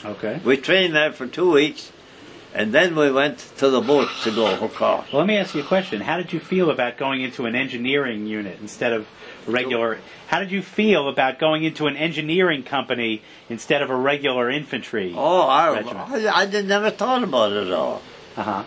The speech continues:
Speaker 2: I did, we, I had no idea what I was getting into.
Speaker 1: Did you know what an engineering, uh, uh,
Speaker 2: No, I
Speaker 1: unit
Speaker 2: didn't.
Speaker 1: did?
Speaker 2: No, I didn't know what they did.
Speaker 1: Uh-huh.
Speaker 2: Uh, they could do anything. Build roads, they could do anything.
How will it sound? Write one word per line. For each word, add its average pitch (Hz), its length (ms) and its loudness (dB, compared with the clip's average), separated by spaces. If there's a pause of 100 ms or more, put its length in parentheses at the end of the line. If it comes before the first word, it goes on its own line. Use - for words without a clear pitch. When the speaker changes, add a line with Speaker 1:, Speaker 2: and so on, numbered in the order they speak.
Speaker 2:
I 156 140 -2
did, 175 180 2
we, 202 160 6
I 185 200 4
had 208 140 2
no 208 180 2
idea 208 440 6
what 196 240 4
I 196 40 0
was 208 140 0
getting 226 320 2
into. 262 220 -6 (320)
Speaker 1:
Did 127 180 0
you 143 80 0
know 151 200 2
what 147 160 0
an 135 100 -4
engineering, 156 840 -2
uh, 135 540 0 (140)
uh, 127 240 0
Speaker 2:
No, 117 200 0
I 180 100 2
Speaker 1:
unit 151 280 0
Speaker 2:
didn't. 165 280 2
Speaker 1:
did? - 60 -8 (120)
Speaker 2:
No, 311 80 -4
I 330 140 0
didn't 175 120 -6
know 131 140 0
what 113 160 -2
they 104 140 0
did. 123 200 -4 (380)
Speaker 1:
Uh-huh. 110 260 -2 (100)
Speaker 2:
Uh, 123 140 -4
they 170 220 2
could 156 160 2
do 185 180 6
anything. 147 460 2
Build 180 260 2
roads, 190 400 4
they 165 140 0
could 185 160 -2
do 208 100 4
anything. 196 480 2